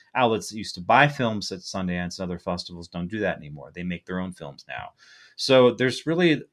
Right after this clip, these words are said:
very few avenues for independent filmmakers to even exist or succeed anymore.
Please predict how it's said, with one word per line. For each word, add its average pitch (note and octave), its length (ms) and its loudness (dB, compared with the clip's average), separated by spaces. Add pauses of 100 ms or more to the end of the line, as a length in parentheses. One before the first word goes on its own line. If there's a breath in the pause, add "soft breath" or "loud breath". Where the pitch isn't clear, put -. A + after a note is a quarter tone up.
very B2 280 4
few B2 240 -2
avenues A#2 580 2
for - 160 -8
independent G2+ 460 -4
filmmakers G2 540 -6
to - 80 -10
even F#2 200 -8
exist E2+ 540 -8
or F#2+ 40 -10
succeed F2 580 -8
anymore. B2+ 520 -6